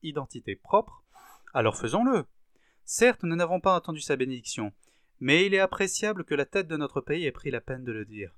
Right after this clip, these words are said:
Merci Seigneur pour sa démarche. En revanche, je reste hautement sceptique quant à la portée réelle de ce discours.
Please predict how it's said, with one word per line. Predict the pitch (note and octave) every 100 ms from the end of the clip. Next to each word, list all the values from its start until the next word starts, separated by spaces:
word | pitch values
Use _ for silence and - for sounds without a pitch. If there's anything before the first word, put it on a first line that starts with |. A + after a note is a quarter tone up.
| _ _ A#2+
Merci | F#3+ G3 - G3
Seigneur | F#3+ - D3+ D3 A#2+ B2 -
pour | B2
sa | - A#2+
démarche. | A2 G#2 F2+ - - - - _ _ _ _ - - _
En | F3+
revanche, | G#3 D3 B2 B2 E3 - - _ _ -
je | C#3 E3+
reste | F#3 F#3 - -
hautement | A#3+ - G3 G3
sceptique | - - G3 - B2+ - - -
quant | C3
à | B2+
la | B2
portée | D3 - D3+
réelle | C#3 D3 B2+
de | A#2+
ce | B2+
discours. | G#2+ - - -